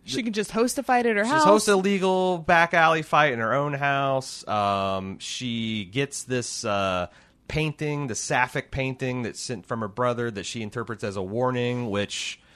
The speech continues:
Speaker 2: is interesting because now that scandal has just gone away. I mean, that's the <laughs> one bright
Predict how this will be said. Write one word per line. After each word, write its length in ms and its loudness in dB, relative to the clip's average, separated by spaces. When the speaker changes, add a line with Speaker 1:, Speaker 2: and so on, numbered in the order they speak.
Speaker 2:
is 120 -14
interesting 480 -4
because 320 -4
now 300 2
that 200 0
scandal 360 -4
has 100 -6
just 160 -8
gone 240 0
away. 420 0
I 20 -4
mean, 460 -4
that's 280 -8
the 280 -4
<laughs> 80 -8
one 680 -4
bright 480 -4